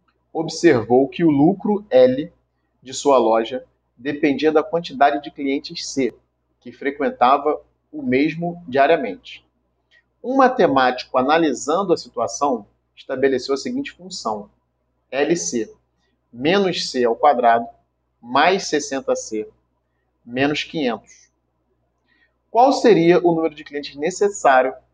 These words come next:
para que o gerente obtivesse o lucro máximo em seu estabelecimento.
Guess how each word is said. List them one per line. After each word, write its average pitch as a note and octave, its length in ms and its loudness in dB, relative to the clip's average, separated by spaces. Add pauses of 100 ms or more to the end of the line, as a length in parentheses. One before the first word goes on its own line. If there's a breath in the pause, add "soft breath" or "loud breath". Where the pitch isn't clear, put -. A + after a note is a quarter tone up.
(560)
para D#3 220 4
que D3+ 140 -2
o D3 40 2
gerente C#3 640 0 (140)
obtivesse D3+ 720 -4
o D3 80 -2
lucro F3+ 380 -2
máximo D3 720 -2
em C#3 80 -12
seu D3 220 -6
estabelecimento. C3 800 -8